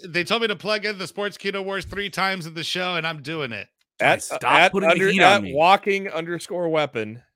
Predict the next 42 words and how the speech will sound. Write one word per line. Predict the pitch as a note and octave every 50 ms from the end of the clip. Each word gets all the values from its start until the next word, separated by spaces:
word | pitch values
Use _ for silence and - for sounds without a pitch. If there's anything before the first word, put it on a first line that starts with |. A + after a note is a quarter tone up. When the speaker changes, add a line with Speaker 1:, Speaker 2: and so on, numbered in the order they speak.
| _ _ _ -
Speaker 2:
at, | A2+ A2 A2+ A2+ A#2+ A#2 A2+ - -
at | A#2 B2 C3+ D3 - _ -
walking | C3 B2+ C#3 D3+ E3+ E3+ - F3 F3 E3+ F3 F3 -
underscore | C3 C#3 C#3+ E3+ E3 - - - D3+ D3+ D#3+
weapon. | D#3+ C#3 A#2 G#2+ - A2+ G#2 G2+ B2 C#3 _ _ _ _ _ _ A#2+ _
Speaker 3:
<laughs> | - B2+ C3+ - - - _ - - A#2+
You're | B2+ D3 D#3
giving | D#3+ F3 F3 E3+ D3+ B2
them | A2 A2+ B2+ C#3+ D3+
the, | D#3 E3
the | - D3+ - - D3
Twitter | - - - - - C#3 - _ -
handle. | - - _ - D3+ - _ -
Speaker 2:
Yep. | B2+ C#3+ D3+ F3+ G3 D#3 - - - - - - - - - _ - C4 A3+ -
Speaker 1:
<laughs> | -
Speaker 2:
Let | A2 A2+ C#3
'em | D3 C#3+
know. | C#3+ C#3+ C#3+ - C3
Let | C3 C#3+ D#3
'em | E3+ E3+
know. | E3 E3 D#3+ E3 E3 D#3+
Uh, | D3+ D3 C#3+ C#3 B2 - A#2
let | A#2+ C3+ D3+ D#3+
'em | D#3
know | D3+ D#3 D#3 D#3
what | D3+ C#3
happened. | C#3+ C#3+ C3+ C#3 C3+ - A#2 G#2+ A2 A2+
Let | C3 C3+
'em | D3 D3+
know | D#3 D3+ C#3+
Kev | - - D#3+ D#3+ D3 C3+
sent | - - D3 D3+ -
you. | - G#2+ G#2 G#2 _ _ _ _ _ -
Speaker 3:
Mind | - G3+ A#3 B3+
Speaker 1:
It's | B3 B3
Speaker 3:
you, | A3
this | G3+ -
is | G#3
Speaker 1:
Kevin's | - - G3+ G#3
Speaker 3:
indirect. | G3+ F#3+ F3+ E3 E3+ C3+
Speaker 1:
fault. | - -
Speaker 3:
Thi-, | E3 F#3+ F3+